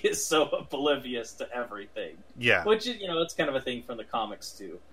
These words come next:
Speaker 1: But, uh,
Speaker 2: Spidey sense only seems to work really well for him in heightened situations.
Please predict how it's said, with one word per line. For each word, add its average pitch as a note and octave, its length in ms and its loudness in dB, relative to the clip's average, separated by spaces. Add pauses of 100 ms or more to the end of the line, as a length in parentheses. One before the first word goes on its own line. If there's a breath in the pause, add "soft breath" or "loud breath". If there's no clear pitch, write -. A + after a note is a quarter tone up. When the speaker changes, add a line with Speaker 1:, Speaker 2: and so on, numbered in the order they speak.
(260 soft breath)
Speaker 1:
But, C#3+ 380 6
uh, B2+ 280 4
Speaker 2:
Spidey C4 240 8
sense G3+ 280 0
only E3+ 300 2
seems D#3+ 300 0
to C3 120 -2
work A2+ 360 4
really A2+ 220 0
well G2+ 240 4
for A#2 200 -4
him A#2+ 280 0
in F#2+ 100 -4
heightened G2+ 460 0
situations. F2+ 1000 -6